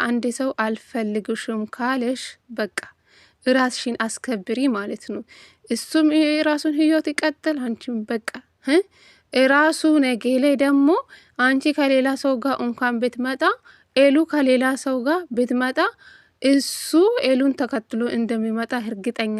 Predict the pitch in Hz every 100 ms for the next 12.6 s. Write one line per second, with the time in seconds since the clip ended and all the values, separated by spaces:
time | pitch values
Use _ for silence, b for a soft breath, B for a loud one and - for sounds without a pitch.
0 | 208 208 214 _ _ 214 214 269 269 254
1 | 214 208 208 208 202 - 254 226 233 339
2 | 453 B B B B 233 240 247 233 220
3 | 214 220 233 233 233 - - 220 - _
4 | 226 240 233 233 226 214 208 214 220 -
5 | - - 214 247 233 247 220 233 226 226
6 | 214 240 220 277 254 214 208 214 B B
7 | - 233 254 240 240 254 233 - 247 214
8 | 214 - 226 214 214 254 254 202 214 196
9 | 226 - - 226 - 220 214 208 208 202
10 | 277 - 240 - 262 220 208 240 196 -
11 | 220 208 233 226 233 233 277 277 254 262
12 | 262 - 247 240 214 240